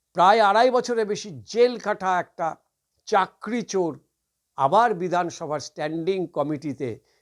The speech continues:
জায়গা পেলেন এবং বিধানসভার আবার সদস্য হয়ে নির্দিষ্ট আসনে গিয়ে বসবেন।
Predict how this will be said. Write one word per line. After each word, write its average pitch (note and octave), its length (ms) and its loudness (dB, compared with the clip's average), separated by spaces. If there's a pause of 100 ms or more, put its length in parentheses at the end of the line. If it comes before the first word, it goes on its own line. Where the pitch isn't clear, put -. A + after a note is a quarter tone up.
(140)
জায়গা D3 500 0
পেলেন D#3+ 320 -6 (160)
এবং F3+ 260 4 (180)
বিধানসভার D3+ 720 -4 (380)
আবার D3+ 280 4
সদস্য G#3+ 640 -4
হয়ে D3+ 220 -2 (320)
নির্দিষ্ট C#3 500 -6
আসনে B2+ 400 -8
গিয়ে A#2+ 180 -8
বসবেন। - 480 -16